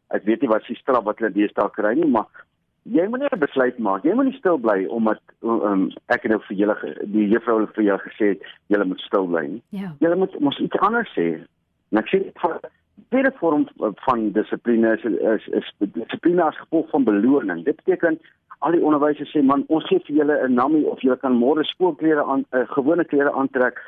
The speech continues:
Speaker 1: as julle vandag ordentlik na hom Janie luister."
Speaker 2: Ja.
Speaker 1: En ek sê vir hulle, en dit is ook glad nie 'n vorm van dissipline wat enigsins vir jou sukses in die lewe gaan kry nie. Ek sê toe vir hulle, die enigste vorm van dissipline is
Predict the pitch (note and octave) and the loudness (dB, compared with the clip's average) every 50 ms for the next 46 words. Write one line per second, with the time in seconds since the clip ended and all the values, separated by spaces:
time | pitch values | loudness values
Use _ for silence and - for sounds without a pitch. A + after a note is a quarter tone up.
0 | - - - D#3+ D#3 - - D3 C3+ B2+ - - C3 A2+ A2+ A2+ A2+ - - _ | -12 -4 -4 -4 -2 0 0 0 0 0 -2 -4 -4 -2 0 -2 -2 -2 -8 _
1 | _ _ _ _ _ _ - A2 G2+ F2 A2 A#2 B2 - A#2 A2 - A#2 A2 G#2+ | _ _ _ _ _ _ -6 -4 -2 0 0 0 0 0 -2 -2 0 0 0 0
2 | G#2 G2+ G2 F#2+ G2+ G#2 G2 F#2+ F#2+ G2 F#2 - - - C#2 - - _ _ _ | 2 2 2 2 2 2 2 2 2 2 0 -4 -6 -10 -10 -12 -12 _ _ _
3 | - F#3+ F3+ E3 D#3+ D#3+ - B2 A#2+ - G#3+ G#3+ G#3 - G3+ F#3 F#3 F3+ - _ | -14 -12 -10 -10 -8 -4 -2 -2 0 2 0 0 0 2 2 2 2 0 -2 _
4 | _ _ _ _ _ - D#3+ D#3+ C#3+ E3+ G#3+ G#3+ A#3 A3 - - - - B3 C4 | _ _ _ _ _ -2 0 0 2 2 0 2 0 -2 -2 -2 -6 -2 0 0
5 | C4 C4+ _ - - - _ - - - A3 B3+ C4 - _ _ - G2+ F#2 F2 | 0 -2 _ -20 -20 -20 _ -8 -2 0 2 2 2 -2 _ _ -8 -8 -8 -8
6 | _ _ - C#3+ - - - E3+ E3 D#3+ D3 - D3+ C3+ A#2+ B2+ A#2+ - - A#2+ | _ _ -4 -4 -4 0 0 2 2 2 0 -2 -4 -2 0 -2 -2 -2 -4 -6
7 | _ - B2+ A#2 G#2 F#2+ F2 - - _ _ _ _ _ _ _ - C3 D#3 - | _ 0 0 2 2 2 0 -2 -6 _ _ _ _ _ _ _ 0 0 0 -2
8 | - - A3 A3+ A3+ A3+ G#3 - - E3 D3 C3+ - - - A#2+ A#2 A#2 - - | -4 0 0 0 0 0 -6 -6 -4 -2 -2 -2 -2 -2 0 0 0 0 -2 -8
9 | - _ - - - - - D#3 C3+ A#2+ G#2+ G2 G#2 G#2+ G#2+ G#2+ - G#2+ G2+ - | -10 _ 0 0 0 0 0 0 0 2 2 2 2 2 2 0 -2 -4 -4 -2
10 | - F#2 F2+ F2 E2+ E2+ F2+ G2 - - - C#3 B2 C#3 - - - A#2 A2 A2 | 0 0 0 0 0 -2 -6 -8 -8 -2 -2 -2 0 0 -2 0 2 2 2 2
11 | G#2 - - - _ _ _ _ _ _ _ _ _ _ _ _ _ - - - | 0 -4 -6 -20 _ _ _ _ _ _ _ _ _ _ _ _ _ -8 -4 0
12 | - A#3 A#3 A#3+ A#3 - - A3 - - F#3+ F#3 F3+ E3+ - - D#3 C3 A#2+ A#2 | 0 2 2 0 -2 -2 -6 -6 -4 0 0 0 0 0 -2 -2 -2 0 -2 -2
13 | - - - _ - A2+ G#2 G2 F2+ F#2 - - _ _ _ _ _ _ _ _ | -4 -6 -12 _ 0 0 2 2 0 -2 -6 -10 _ _ _ _ _ _ _ _
14 | _ _ - C3 B2+ | _ _ 0 0 0